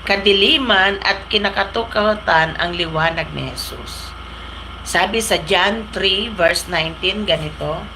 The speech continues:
"At iniibig pa ng mga tao ang kadiliman kaysa ilaw, sapagkat ang kanilang mga gawa ay masasama."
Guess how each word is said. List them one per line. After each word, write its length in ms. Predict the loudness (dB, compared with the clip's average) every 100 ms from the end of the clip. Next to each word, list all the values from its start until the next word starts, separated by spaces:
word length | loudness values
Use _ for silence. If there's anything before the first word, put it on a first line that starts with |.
| -14 -12 -12 -10 -2
"At 160 | -2 2
iniibig 720 | 2 4 4 4 2 -2 -2 2
pa 80 | 2
ng 240 | 2 0
mga 240 | 0 2
tao 240 | 4 4 4
ang 160 | 4
kadiliman 800 | 2 2 2 2 2 2 0 0
kaysa 320 | 0 -2 -2 -4
ilaw, 480 | -4 -4 -4 -4 -6 -10 -12 -12 -14 -8
sapagkat 640 | -2 2 2 2 0 -2 0
ang 160 | -2 0
kanilang 640 | 0 0 0 2 2 -2 -4
mga 480 | -2 2 2 2 0
gawa 640 | -2 2 4 4 4 0 -6 -14 -14 -6 4
ay 560 | 6 6 6 4 0 -6 -16 -16 -8 -4
masasama." 800 | 0 0 0 -4 -4 -10 -10 -12